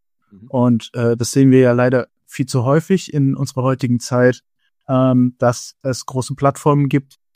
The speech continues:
Speaker 2: ähm, die auf einmal, äh, die Regeln des, ihres Systems ändern.
Speaker 1: Ändern.
Speaker 2: Und, äh, Ethereum gibt, meiner Meinung nach, ist, äh, einer der besten Ansätze, um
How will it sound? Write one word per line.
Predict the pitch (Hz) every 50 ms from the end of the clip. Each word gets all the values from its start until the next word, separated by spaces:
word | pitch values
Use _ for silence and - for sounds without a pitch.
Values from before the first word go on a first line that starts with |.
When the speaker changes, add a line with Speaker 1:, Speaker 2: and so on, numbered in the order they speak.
| _ _ _ _
Speaker 2:
ähm, | 131 127 123 117 120 120
die | 117 135 127
auf | 123 117
einmal, | 110 131 143 139 139 135 131 127 127 120 - _ _ _
äh, | 131 120 117 117 113 117 110 - -
die | 131
Regeln | 120 131 127 120 127 123 120 117 - _ _ _ _ _ _ _ _ _ _ _ _ _ _
des, | 131 117 - _ _ _
ihres | - 160 139 139 -
Systems | - 147 - - - 247 240 143 -
ändern. | - 127 120 107 113
Speaker 1:
Ändern. | 104 98 92 95 - _ _ _ _ _
Speaker 2:
Und, | _ 147 131 127 123 123 123 123 120 110 - - _
äh, | 131 123 120 120 120 120 117
Ethereum | - 131 120 - 156 156 160 151 143 147 147 143 135
gibt, | 131 127 120 - _ - - _ _ _ _ _ _ _ _ _ _ _ _ _
meiner | - 123 117 120 127 123
Meinung | 123 123 123 123 123 123
nach, | 120 117 113 -
ist, | 135 - - -
äh, | 117 - - - -
einer | - 139 139 147 139 131 127 123 _ _ _ _ _ _ _ _ _ _ _ _ _ _ _ _ _
der | - 143
besten | 113 131 139 156 - - _ 135 127 139 131
Ansätze, | - 123 139 165 165 151 151 151 143 - - - 147
um | 139 135 - - 135 139 139 135 135 135 131 127 _